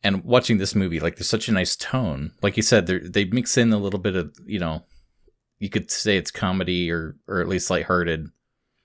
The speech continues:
where you're just kinda, like, you're not sure how to feel. <laughs> And playing with your emotions, I think, brings out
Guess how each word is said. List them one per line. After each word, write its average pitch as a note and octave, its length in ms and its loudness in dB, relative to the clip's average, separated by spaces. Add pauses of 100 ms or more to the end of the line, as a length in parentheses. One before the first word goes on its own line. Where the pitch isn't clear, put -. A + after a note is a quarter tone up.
(1080)
where A2+ 160 0
you're F2 60 0
just F#2+ 160 -2
kinda, F#2 220 4
like, F2 180 2
you're F#2 100 2
not F2 120 0
sure F#2 160 -2
how F2+ 100 2
to F2 80 -2
feel. A2 380 0 (160)
<laughs> C#3+ 140 4
And A#2+ 220 4
playing A#2 280 4
with G2 120 -2
your F#2+ 100 2
emotions, F2+ 440 0
I E2+ 80 2
think, E2+ 200 -2
brings E2+ 320 0
out D2+ 360 -2